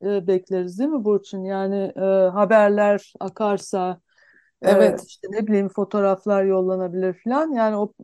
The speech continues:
Speaker 1: e, blog da önemli bir şey, bilgilenme ve bir arşiv aslında. Bir yıl boyunca neler olmuş, neler tartışılmış. Şimdi, e, böyle bir baktığımızda aslında böyle bazı konular var ki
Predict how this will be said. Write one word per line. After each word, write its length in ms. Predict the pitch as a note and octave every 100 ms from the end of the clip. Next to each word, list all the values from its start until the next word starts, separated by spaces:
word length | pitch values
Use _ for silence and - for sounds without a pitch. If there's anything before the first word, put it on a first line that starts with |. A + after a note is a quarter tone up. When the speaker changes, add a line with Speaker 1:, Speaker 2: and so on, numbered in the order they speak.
| F#3+ F#3+
Speaker 1:
e, 200 | F#3+ F#3
blog 380 | G#3+ A#3+ B3+ -
da 200 | C4 C#4
önemli 480 | A3+ A3+ A#3+ C4 A3
bir 300 | G3+ F#3+ -
şey, 340 | - F#3+ E3
bilgilenme 680 | G3 G3 G3+ G3 F#3+ A#3 C4+
ve 160 | A#3+
bir 240 | G3+ - A3
arşiv 360 | G#3+ - C#4 C4 _ _ _ _ _ -
aslında. 580 | F3+ - F#3+ F3+ D#3+ - F#3+
Bir 140 | G3+
yıl 240 | G3+ F#3+ F3
boyunca 360 | E3+ F3 G#3+
neler 340 | G3+ G3 G3+ G3
olmuş, 380 | F3 E3 -
neler 340 | F#3 F#3 F#3 F3+
tartışılmış. 720 | F3 D#3+ - - G3 D4 D#4
Şimdi, 400 | C4+ C4 C#4 C4+ - - _ _ -
e, 140 | A3 A3
böyle 220 | C#4 C#4+
bir 120 | C4+
baktığımızda 920 | C#4 C4+ - C#4+ C#4 C4 - D#4+ E4 - _
aslında 560 | A3 A#3 A#3 C#4+ D4 C#4
böyle 280 | C#4 D4 B3+
bazı 400 | C4+ D4 C4+ -
konular 460 | C#4 C4+ C#4 C#4
var 300 | D4 F4+ F4+
ki 260 | - E4